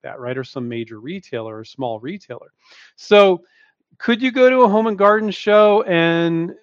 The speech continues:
talk to, um, a salesperson that's there? Yeah, but i-, it's not gonna be like the V P of marketing or the C E O of the company's in the booth or something like that. It's just some sales dude that's selling locally.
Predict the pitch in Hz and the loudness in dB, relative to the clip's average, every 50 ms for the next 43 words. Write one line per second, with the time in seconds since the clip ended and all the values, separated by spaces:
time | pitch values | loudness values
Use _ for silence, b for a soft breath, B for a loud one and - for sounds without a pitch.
0 | _ _ _ _ - - 185 175 180 180 - _ - - 190 180 175 175 170 170 | _ _ _ _ 0 4 4 4 4 4 -2 _ -14 -12 -8 -8 -6 -4 -4 -4
1 | 165 165 180 - - 180 156 156 151 147 147 143 143 143 139 _ _ b b b | -2 -4 -4 -4 -2 2 2 4 4 4 2 0 -2 -4 -8 _ _ b b b
2 | b b b - 156 143 - - - 185 190 190 185 - - 190 185 180 - 202 | b b b -6 -6 -6 -4 -2 0 0 0 0 -4 -4 -2 -2 -2 -2 -2 -4
3 | 190 190 185 175 - _ - 185 185 185 185 180 b b b b b - 175 196 | 0 0 0 -2 -2 _ -2 2 4 4 4 4 b b b b b -10 0 4
4 | 214 214 220 214 214 202 185 214 220 - _ - - 233 247 247 240 220 196 - | 6 8 8 8 8 6 4 2 -2 -2 _ -14 -12 -12 -10 -6 -6 -6 -6 -4
5 | - 214 220 220 226 233 202 208 202 208 202 208 202 202 196 196 185 180 175 180 | -4 0 2 4 4 2 2 0 -2 -2 -2 -2 -2 0 4 4 4 4 2 0
6 | - 180 170 151 151 160 170 175 170 _ - 196 185 180 175 170 147 160 147 143 | -2 -4 -4 -4 -4 -8 -8 -8 -8 _ -10 -8 -2 -2 -2 -2 -2 -2 0 0
7 | 147 160 165 - - 175 147 135 123 104 107 117 _ _ _ - 156 160 151 143 | 0 0 -2 -4 -8 -6 -4 -4 -4 -6 -8 -16 _ _ _ -6 -4 -4 -4 -4
8 | - - - 170 165 165 170 170 170 165 160 156 147 _ - 160 165 170 - 208 | -8 -12 -12 -10 -8 -4 -2 0 0 0 -2 -4 -6 _ -4 -4 -4 -4 -6 -8
9 | 190 175 160 143 135 143 135 127 120 113 117 113 120 135 _ - 143 127 - 165 | -6 -6 -6 -4 -4 -6 -6 -6 -6 -8 -10 -10 -10 -12 _ -14 -12 -8 -6 -4
10 | 160 160 156 151 143 - 175 170 156 139 - b b b b b b - 175 - | -4 -2 -2 -2 0 4 4 4 4 4 0 b b b b b b -6 -6 -6
11 | - - - 220 - - - 208 190 170 - - - 170 160 160 165 165 156 139 | -6 -6 -6 -6 -6 -4 -4 -2 -2 -4 -4 -4 0 2 4 4 4 2 -2 -4
12 | - 151 143 143 143 143 139 - 151 143 135 - - - 165 151 147 151 151 147 | -6 -6 -4 -4 -4 -4 -4 -2 -4 -4 -4 -6 -4 2 4 4 4 4 2 0
13 | 139 131 127 131 139 143 _ - 135 127 123 120 | -2 -2 -2 -2 -2 -2 _ -6 -4 -4 -4 -4